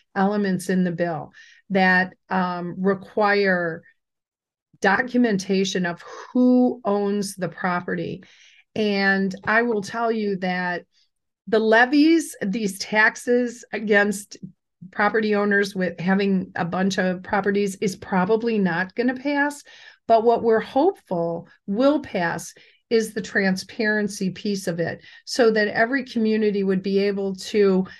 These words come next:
see a document that says, "Here's the property, here's the owner of this property, whether it's company X, Y, or Z or an individual, and here's the phone number and the contact for that person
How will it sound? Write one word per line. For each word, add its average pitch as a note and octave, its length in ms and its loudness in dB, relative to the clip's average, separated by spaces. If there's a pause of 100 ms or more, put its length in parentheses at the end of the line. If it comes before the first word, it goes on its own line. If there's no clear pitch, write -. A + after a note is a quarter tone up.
(240)
see C4 420 -2
a G#3+ 120 0
document G3 640 0
that F#3 160 -6
says, F3 340 -2 (200)
"Here's C4 600 -2
the G3+ 100 -4
property, F3 680 -2 (120)
here's B3+ 240 0
the - 180 -2
owner A3+ 360 2
of F3+ 140 -4
this F#3 160 -6
property, F3+ 420 -2
whether E3+ 340 0
it's E3+ 140 -4
company A3 640 0
X, F#3 300 -4
Y, E3+ 220 -2
or F3 160 -2
Z F3+ 360 -2
or F#3+ 220 2
an F3 80 0
individual, F#3+ 960 -2 (340)
and A#3+ 200 4
here's E4 400 2
the B3 100 0
phone B3 520 0
number F3+ 500 -4
and G3 160 4
the F#3+ 160 0
contact B3 840 -2
for F3+ 140 0
that E3+ 260 -4
person F#3 540 -2